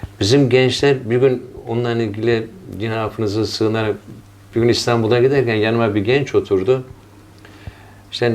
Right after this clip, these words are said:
yol hali sorduk, "Ne yapıyorsun, ne ediyorsun, neden gidiyorsun İstanbul'a?" İstanbul'a giderken Trakya'da görev yapmış. Görev yaparken bir genç kıza aşık olmuş.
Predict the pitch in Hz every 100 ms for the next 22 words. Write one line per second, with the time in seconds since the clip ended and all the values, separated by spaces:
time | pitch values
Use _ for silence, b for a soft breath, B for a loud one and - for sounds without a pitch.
0 | 123 143 135 104 101 98 - 113 107 101
1 | 117 110 107 101 107 107 98 98 104 110
2 | 104 92 95 - 95 - 104 104 117 135
3 | 123 - - - - - - 127 123 127
4 | 127 143 120 95 123 117 117 107 104 113
5 | 147 127 98 101 95 110 113 113 107 110
6 | 101 104 101 101 107 101 95 107 107 104
7 | 151 127 90 95 -